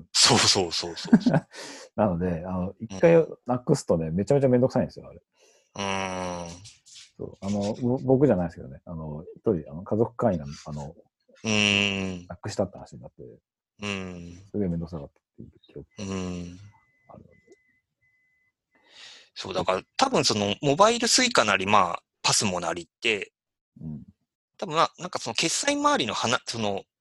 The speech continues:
Speaker 1: 利便性みたいなのもありつつ、
Speaker 2: うんうん。
Speaker 1: 単純に持ち物が減るっていう、
Speaker 2: はいはい。
Speaker 1: まあ、要はその、基本iPhoneだけ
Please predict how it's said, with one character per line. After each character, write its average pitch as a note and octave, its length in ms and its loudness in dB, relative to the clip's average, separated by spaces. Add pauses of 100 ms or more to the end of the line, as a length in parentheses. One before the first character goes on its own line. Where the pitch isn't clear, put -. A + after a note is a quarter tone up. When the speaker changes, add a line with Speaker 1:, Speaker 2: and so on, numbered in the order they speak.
(320)
Speaker 1:
利 A#2 140 2
便 A2 200 2
性 A2 200 2
み A2 120 -2
た F2+ 140 -2
い - 20 -8
な E2 100 -12
の E2 60 -18
も E2+ 160 -16
あ F2 60 -8
り F#2+ 100 -10
つ - 160 -10 (120)
つ、 B3+ 360 -4 (380)
Speaker 2:
う - 20 -16
ん - 240 -16
う - 20 -20
ん。 - 200 -20
Speaker 1:
単 C4 160 4
純 C4 120 4
に A#3+ 60 2
持 C3 180 0
ち - 140 0
物 C4 220 -2
が - 100 -2
減 - 200 -4
る A2 80 -2
っ C#3 60 0
て - 240 -4
い E3+ 100 -10
う、 E3+ 260 -12
Speaker 2:
は - 0 - (460)
い - 20 -18
は C#3+ 80 -14
い。 - 60 -20 (1700)
Speaker 1:
ま F#2+ 300 -4
あ、 - 80 -20 (320)
要 F#3 100 -2
は C3+ 60 4
そ G#2+ 140 -8
の、 F2+ 180 -12 (400)
基 - 100 -2
本 F3+ 140 -2
iPhone G3+ 400 2
だ G2+ 140 0
け G#2+ 320 0